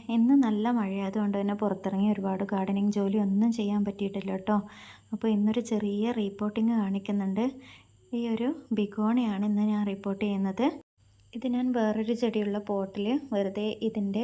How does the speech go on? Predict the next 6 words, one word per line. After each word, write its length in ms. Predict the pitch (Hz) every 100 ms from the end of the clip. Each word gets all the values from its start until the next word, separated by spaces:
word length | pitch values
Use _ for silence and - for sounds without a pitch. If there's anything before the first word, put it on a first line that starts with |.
| 254 -
ഒരു 120 | 226 220 214
ലീഫ് 340 | 208 202 247 240
കുത്തിപ്പിടിപ്പിച്ചതാണ്. 1000 | 208 226 220 196 196 202 196 196 196 226 247 - - _ - - _ _ _ - 226
ബിഗോണിയ 480 | 233 240 240 262 262
ലീഫ് 200 | 226 214 -
പ്രൊപ്പഗേഷൻ 560 | 220 226 220 208 226